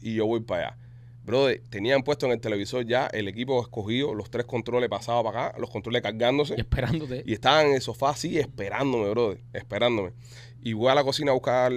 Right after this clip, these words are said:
Speaker 1: a buscar agua y les digo, "¿Qué?". Dice, "No, aquí esperándote". Yo, "Luego no, dale, vamos a echar uno". Y me senté con ellos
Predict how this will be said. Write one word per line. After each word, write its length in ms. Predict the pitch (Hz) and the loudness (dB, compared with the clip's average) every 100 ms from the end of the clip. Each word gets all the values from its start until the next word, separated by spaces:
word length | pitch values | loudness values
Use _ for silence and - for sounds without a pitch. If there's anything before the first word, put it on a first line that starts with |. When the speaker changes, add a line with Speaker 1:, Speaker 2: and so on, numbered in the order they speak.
| - | 0
Speaker 1:
a 60 | |
buscar 280 | 113 117 127 | -2 0 2
agua 300 | 151 139 117 - - - - - | 4 4 0 -4 -20 -20 -16 -6
y 100 | 110 | -2
les 100 | 110 | 2
digo, 160 | 120 107 | 2 4
"¿Qué?". 100 | 156 | 4
Dice, 260 | 147 131 | 4 0
"No, 140 | 127 151 | -2 -2
aquí 160 | 123 | -4
esperándote". 540 | 147 120 127 147 113 - - | -6 -2 0 0 -4 -10 -8
Yo, 100 | 104 | 0
"Luego 180 | 123 131 | 2 4
no, 60 | |
dale, 160 | 127 113 | 4 4
vamos 120 | 131 | 2
a 40 | 127 | 0
echar 160 | 135 | 0
uno". 140 | 123 - - - - - | 0 -4 -12 -20 -20 -8
Y 120 | 110 | -4
me 140 | 110 101 | -2 -4
senté 280 | 101 104 | -6 -2
con 180 | 117 143 | 2 4
ellos 300 | 139 143 - | 6 4 2